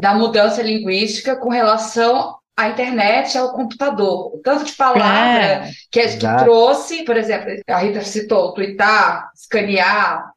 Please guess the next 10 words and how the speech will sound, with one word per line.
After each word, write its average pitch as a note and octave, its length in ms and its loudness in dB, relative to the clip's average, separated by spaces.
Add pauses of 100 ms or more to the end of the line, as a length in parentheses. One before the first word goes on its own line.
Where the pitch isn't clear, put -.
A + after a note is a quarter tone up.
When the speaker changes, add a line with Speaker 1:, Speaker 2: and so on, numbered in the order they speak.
(160)
Speaker 1:
um F#3 100 -14
monte F#3+ 120 0
Speaker 3:
Deletar. D#3 400 2 (100)
Speaker 1:
de... A2+ 140 -4
deletar, A3 880 0 (320)
um G3+ 80 -6
monte D4+ 340 0
de A#3 220 -4
palavras A3+ 580 2
novas A3 560 2